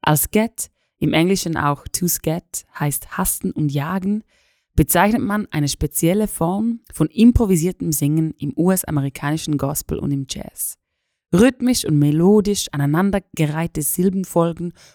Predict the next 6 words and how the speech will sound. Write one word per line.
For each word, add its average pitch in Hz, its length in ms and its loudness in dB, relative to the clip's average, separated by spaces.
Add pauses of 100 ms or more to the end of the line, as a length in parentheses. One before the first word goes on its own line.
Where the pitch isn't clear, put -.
(100)
ohne 220 320 4
Wortbedeutung 170 800 -2
und 147 180 -2
ohne 180 260 2
zusammenhängenden 147 800 -4
Sinn. 131 340 -8